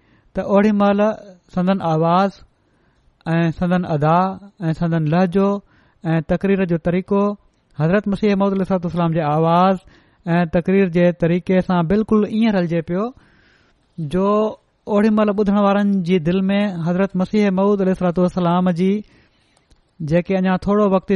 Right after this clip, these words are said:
ٿيو هيو اسان کان جدا ٿيا هئا، ياد تازي ٿي وئي. ۽ سامعين مان ڪيترا ئي اهڙا هئا، جن جي اکين مان حضرت مسيح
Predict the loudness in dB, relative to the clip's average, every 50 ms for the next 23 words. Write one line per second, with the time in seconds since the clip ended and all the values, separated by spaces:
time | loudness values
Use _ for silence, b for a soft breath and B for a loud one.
0 | 0 0 2 2 4 4 4 2 2 0 -2 -4 -4 -4 -4 -2 0 0 0 0
1 | 0 0 0 0 2 2 0 0 -2 -4 -6 b b b b b -4 -2 0 2
2 | 4 2 2 0 0 0 0 0 0 -2 -2 -2 0 0 0 0 -2 b b b
3 | b b b b _ _ _ _ -4 -2 -2 -2 0 -2 -2 -2 0 0 2 2
4 | 2 0 0 0 -2 -2 -4 -6 -6 -2 -2 0 0 2 2 2 2 2 2 2
5 | 2 0 -2 -6 b b b b b -4 -2 0 0 2 0 0 0 -2 -2 -2
6 | -2 0 0 0 0 0 -2 -4 -8 -10 _ -6 -4 -2 -2 -2 -2 -4 -6 -4
7 | -2 -2